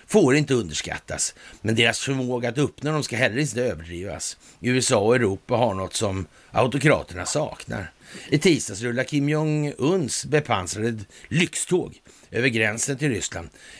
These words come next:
Vid rymdbasen, eh, Vostocny, eh, dukades på onsdagen sedan en elegant måltid upp. Vladimir Putin och Kim diskuterade satelliter och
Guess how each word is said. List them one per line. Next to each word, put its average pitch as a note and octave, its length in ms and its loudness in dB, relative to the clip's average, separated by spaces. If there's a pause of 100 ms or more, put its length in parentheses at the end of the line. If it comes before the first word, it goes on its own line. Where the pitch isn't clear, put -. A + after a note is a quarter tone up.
Vid B2 320 4
rymdbasen, C3+ 880 2
eh, C3+ 260 0 (100)
Vostocny, D3 840 -2 (320)
eh, E2+ 300 0 (100)
dukades A2+ 600 2
på C3+ 160 0
onsdagen G#2 640 -4
sedan G2 340 0
en G#2 100 -2
elegant A2+ 720 0
måltid G#2 460 -8
upp. F2 160 -14
Vladimir G#2+ 340 -4
Putin A2+ 460 -4
och A2+ 80 -4
Kim A2+ 220 0
diskuterade A#2 720 0
satelliter G#2 640 -4
och F#2 100 -4